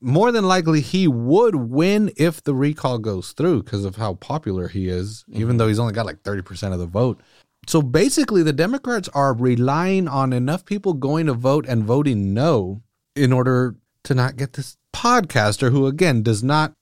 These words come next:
Speaker 2: <laughs>
Speaker 1: he doesn't believe in the minimum wage. He wants to abolish the minimum wage.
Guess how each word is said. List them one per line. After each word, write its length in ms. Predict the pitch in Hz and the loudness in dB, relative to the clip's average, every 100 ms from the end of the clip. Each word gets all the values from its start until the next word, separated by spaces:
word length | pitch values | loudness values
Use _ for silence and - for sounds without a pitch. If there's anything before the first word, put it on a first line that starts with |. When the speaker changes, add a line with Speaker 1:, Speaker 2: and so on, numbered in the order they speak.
| _ _ - | _ _ -10
Speaker 2:
<laughs> 140 | 120 | -6
Speaker 1:
he 120 | 123 135 | 0 4
doesn't 400 | 143 139 147 139 | 4 4 0 2
believe 260 | 131 135 | 4 4
in 60 | 127 | 4
the 60 | 123 | 4
minimum 360 | 123 123 117 | 6 4 4
wage. 300 | 107 120 190 | 4 4 4
He 60 | - | 2
wants 180 | 135 120 | 0 0
to 80 | 120 | -2
abolish 420 | 104 117 135 147 | 0 2 2 0
the 80 | 156 | 0
minimum 420 | 143 139 135 123 | 0 0 2 0
wage. 500 | 117 107 104 117 131 | 2 2 2 0 -6